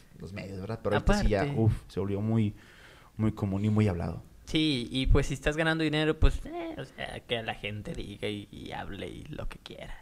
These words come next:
Speaker 1: Totalmente, ya es bajo tu consentimiento.
Speaker 2: Exacto.
Speaker 1: Tú sabes qué rollo y si te
Speaker 2: Exacto.
Speaker 1: pagan.
Speaker 2: Entonces, así es como podrían venderse f-, fotos de pies. Luego ya la gente, los señores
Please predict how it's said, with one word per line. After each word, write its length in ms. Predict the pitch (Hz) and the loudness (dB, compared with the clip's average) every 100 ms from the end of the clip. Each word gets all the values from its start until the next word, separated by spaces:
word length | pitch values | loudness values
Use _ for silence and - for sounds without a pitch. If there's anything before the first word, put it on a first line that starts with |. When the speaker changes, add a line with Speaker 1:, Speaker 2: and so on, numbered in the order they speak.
| - | -4
Speaker 1:
Totalmente, 500 | - 123 131 113 101 107 | 2 4 6 6 4 -2
ya 240 | 117 120 120 | 4 6 6
es 100 | 120 | 6
bajo 260 | 113 117 | 4 2
tu 120 | 113 | -2
consentimiento. 720 | 113 107 107 120 170 226 269 - - | -6 -6 -4 -2 -2 -2 -4 -4 -4
Speaker 2:
Exacto. 420 | 107 110 - 185 | -2 -2 -4 0
Speaker 1:
Tú 100 | 127 | 2
sabes 320 | 120 113 113 | 4 4 4
qué 140 | - 160 | -2 -2
rollo 220 | 233 320 | 0 -2
y 320 | 147 107 - - - - - | -4 -6 -10 -20 -20 -20 -10
si 160 | 113 | -6
te 120 | - | -2
Speaker 2:
Exacto. 40 | - | 0
Speaker 1:
pagan. 220 | 208 381 - - - - - - - - - - 294 285 - - | 0 0 -8 -20 -20 -20 -20 -20 -20 -20 -20 -12 -10 -10 -18 -10
Speaker 2:
Entonces, 680 | 127 123 123 123 135 135 - - - - - - - | -6 -2 -2 0 -2 -2 -6 -12 -12 -6 -4 -4 0
así 400 | 127 - 151 151 | 2 4 4 2
es 120 | 147 | 0
como 440 | - 139 123 101 - - - - - - - | 0 2 2 0 -6 -10 -10 -10 -14 8 12
podrían 560 | 123 117 120 120 123 | 12 10 2 2 0
venderse 460 | 120 107 101 - 110 | 0 0 -2 -2 -4
f-, 200 | - - - - - _ - | -4 -6 -16 -20 -20 _ 2
fotos 340 | - 107 110 | 2 4 0
de 100 | 117 | 0
pies. 260 | 120 165 - - | 0 0 -2 4
Luego 240 | 151 180 | 6 6
ya 160 | 165 156 | 4 2
la 100 | 156 | 2
gente, 400 | 160 151 156 135 | 0 0 2 2
los 160 | 107 - | 2 0
señores 720 | 107 123 123 120 - - | 0 0 0 -4 -8 -12